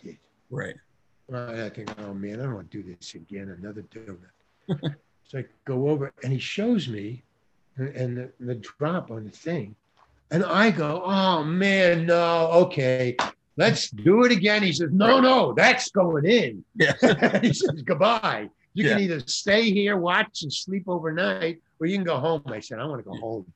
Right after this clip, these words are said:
Speaker 2: Yeah.
Speaker 1: And then boom, they got in a limousine, first class, boom, slept in my bed.
Speaker 2: Wow.
Speaker 1: Ten thousand dollar residual
Speaker 2: Yeah.
Speaker 1: every Christmas.
Speaker 2: Yeah. I mean,
Speaker 1: Man,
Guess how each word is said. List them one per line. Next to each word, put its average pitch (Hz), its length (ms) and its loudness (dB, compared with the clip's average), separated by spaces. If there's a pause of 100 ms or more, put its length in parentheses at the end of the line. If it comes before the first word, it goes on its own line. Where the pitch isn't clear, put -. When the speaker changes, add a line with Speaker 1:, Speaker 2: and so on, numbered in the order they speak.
(120)
Speaker 2:
Yeah. - 220 -6 (200)
Speaker 1:
And 208 100 -2
then 175 160 -2 (160)
boom, 440 280 4
they 131 100 -2
got 180 160 -6
in 180 80 -6
a - 20 0
limousine, 185 800 -2
first 165 240 -4
class, 196 340 -4 (180)
boom, 175 220 0
slept - 300 -10
in 165 80 -6
my 160 100 -6
bed. 175 260 -8 (440)
Speaker 2:
Wow. 117 160 -8
Speaker 1:
Ten 156 220 0 (220)
thousand 185 400 2
dollar 202 500 2 (340)
residual 160 880 2 (260)
Speaker 2:
Yeah. 113 280 -2
Speaker 1:
every 135 580 4
Christmas. - 720 -10 (340)
Speaker 2:
Yeah. 120 220 -8 (280)
I 127 40 -8
mean, 117 240 -6 (400)
Speaker 1:
Man, 330 580 0